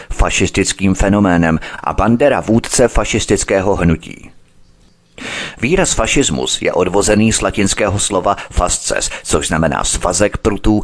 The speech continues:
uvázaných kolem sekyry. Fasces nosili římští liktoři.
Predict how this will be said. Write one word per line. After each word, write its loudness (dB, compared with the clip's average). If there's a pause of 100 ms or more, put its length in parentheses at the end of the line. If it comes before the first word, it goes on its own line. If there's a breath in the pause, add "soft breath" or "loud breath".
(140 loud breath)
uvázaných 2
kolem 0
sekyry. -4 (1000 loud breath)
Fasces 0
nosili 2
římští 0
liktoři. -2